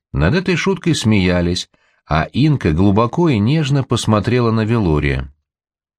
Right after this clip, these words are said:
Родители последнего по объездной дороге, слякоть которой зацементировал мороз, кое-как добрались до квартиры в посёлке Пригородный. Об этом пути обратно, и, как выяснилось позже,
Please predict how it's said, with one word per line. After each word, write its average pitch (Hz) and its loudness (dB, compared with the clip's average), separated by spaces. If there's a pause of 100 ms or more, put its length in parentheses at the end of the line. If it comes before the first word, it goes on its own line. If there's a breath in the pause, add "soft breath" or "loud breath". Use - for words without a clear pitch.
(1000)
Родители 113 2
последнего 117 0 (320 soft breath)
по 87 0
объездной 127 2
дороге, 131 0
слякоть 101 0
которой 90 0 (220 soft breath)
зацементировал 98 0
мороз, 147 -2 (460)
кое-как 185 2
добрались 131 2
до 113 0
квартиры 120 0
в - -10
посёлке 120 0
Пригородный. 76 0 (760)
Об 156 0
этом 196 2
пути 180 0
обратно, 165 0 (180)
и, 78 0
как 78 -2
выяснилось 85 0
позже, 85 0